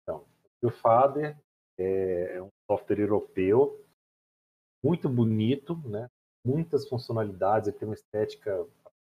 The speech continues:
ele, um visual muito bacana. Ele tem uma grande vantagem, que a interface dele é,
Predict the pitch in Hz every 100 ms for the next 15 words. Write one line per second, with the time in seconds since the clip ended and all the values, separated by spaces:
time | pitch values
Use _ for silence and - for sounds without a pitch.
0 | _ _ - 107 104 98 98 98 95 113
1 | 120 123 110 - 104 110 123 - _ _
2 | _ _ _ 123 123 - 147 147 123 107
3 | 120 180 202 143 127 107 - 123 147 113
4 | 107 - - 127 160 - 139 - - 113
5 | 113 - - 101 _ 107 127 127 101 92
6 | - _ _ _ _ _ _ _ _ _
7 | - 101 107